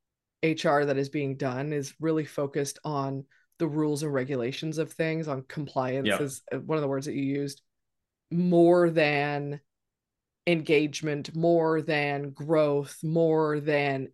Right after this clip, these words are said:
Speaker 1: the experience of the people in the organization. And it sounds like a lot of, you know, some of the things you're talking about,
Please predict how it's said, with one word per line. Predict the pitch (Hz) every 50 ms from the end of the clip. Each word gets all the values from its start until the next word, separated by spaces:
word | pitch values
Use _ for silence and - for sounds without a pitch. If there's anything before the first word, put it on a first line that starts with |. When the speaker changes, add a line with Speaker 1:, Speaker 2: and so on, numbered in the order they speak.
| _ -
Speaker 1:
the | 151 175
experience | 175 170 - - - - 180 160 151 147 147 143 143 139 135 - - - - - _ -
of | 165 160 147 147 143 143 139 139 -
the | 143
people | 131 - 165 156 - 151 147
in | 143
the | 147 139
organization. | - 143 139 135 139 143 131 135 131 117 104 123 - - 147 143 143 160 _ _ _ _ _ _ _ _ _ _ _ -
And | 170 170 160 156 156 156 151 147 139 - - _ _ _ _ _ - - - - _ _ _ _ _ _ -
it | 185 175 175
sounds | - - - 247 262 285 302 302 269 - - 143
like | 135 - 62 73 - - - - -
a | 165 170
lot | 170 165 160 160 165
of, | 160 156 -
you | 180 185
know, | 175 151 143
some | - 185 175
of | 160
the | 151
things | 175 165 156 143
you're | 143 139
talking | - - 226 233 220 185 156 147
about, | 135 143 139 143 147 -